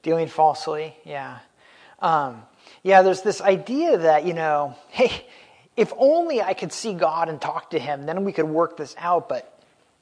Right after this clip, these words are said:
he's not here. He's not answering my calls. <laughs> He's not returning my texts. He's, he's totally absent. Um, he has, he's, I,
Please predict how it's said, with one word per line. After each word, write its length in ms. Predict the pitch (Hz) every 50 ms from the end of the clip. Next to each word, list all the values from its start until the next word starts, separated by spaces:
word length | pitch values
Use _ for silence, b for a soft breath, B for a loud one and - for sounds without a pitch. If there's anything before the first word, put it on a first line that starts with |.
| _ _ _ _ _ _ _ _ _ _ _ _ _ _ _ _ _ _ _ _ _
he's 200 | - 170 202 214
not 160 | 311 320 233
here. 300 | 160 151 147 170 214 202 _ _ _ _ _ _ _ _ _ _ _
He's 200 | - 165 175 170
not 180 | 208 254 262 226
answering 360 | 202 180 170 - - 170 156
my 120 | 147 147 139
calls. 420 | - - 143 135 151 185 - - - - -
<laughs> 100 | 220 - b b b b b b b b b b b b b
He's 100 | - 175
not 140 | 190 208 208
returning 400 | 208 - - 180 170 170 165 156
my 140 | 151 143 131
texts. 580 | - 147 135 135 160 - - - - - - _ _
He's, 340 | - 160 180 180 175 - -
he's 300 | - 165 170 160 - -
totally 560 | - - - - 240 254 240 240 233 208 190
absent. 680 | - 165 165 196 220 - - - - - _ _ - - _ B B B B B B B B B B B -
Um, 440 | 185 165 165 156 147 135 127 120 113 113 _ _ _ _ _ _ _ _ _ _ _ _ _ _ _ _ _ _ _ _ b b b b b b
he 220 | - 175 185 180
has, 260 | 185 180 160 156 - - -
he's, 480 | 180 175 190 185 165 147 127 - - _ _ _ _ _ _ _ _ _ _ _ _ _ - - - - -
I, 100 | -